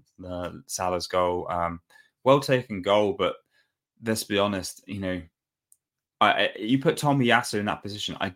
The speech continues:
do not believe he's, he might score 'cause it's Salah, but I, I believe that you, he's having a much harder proposition. Um, first of all, Liverpool were very direct, as I already mentioned. Um, the ball over the top,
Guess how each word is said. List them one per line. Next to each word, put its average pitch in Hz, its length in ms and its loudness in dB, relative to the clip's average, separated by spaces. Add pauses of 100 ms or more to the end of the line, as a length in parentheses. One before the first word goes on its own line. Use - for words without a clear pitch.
do 113 120 2
not 113 240 0
believe 104 320 -4
he's, 95 400 -8 (960)
he 98 100 -10
might 110 240 -2
score 117 300 -4 (260)
'cause 98 140 -10
it's - 140 -10
Salah, 104 260 -4
but 98 240 -2 (220)
I, 110 200 2
I 113 100 6
believe 110 500 2
that 82 100 -2
you, 95 260 -2
he's 101 220 -8
having 98 240 -2
a 92 60 -8
much 98 440 -4
harder 113 360 2
proposition. 98 720 -8 (720)
Um, 92 500 0 (300)
first 139 280 4
of 104 80 -8
all, 92 300 0
Liverpool 107 360 -4
were 95 120 -2
very 101 220 0
direct, 95 400 -2
as 92 100 -12
I 92 40 -2
already 92 220 -4
mentioned. 92 680 -6
Um, 90 320 0
the 90 100 -4
ball 113 440 2
over 98 260 0
the 92 100 -4
top, - 320 -2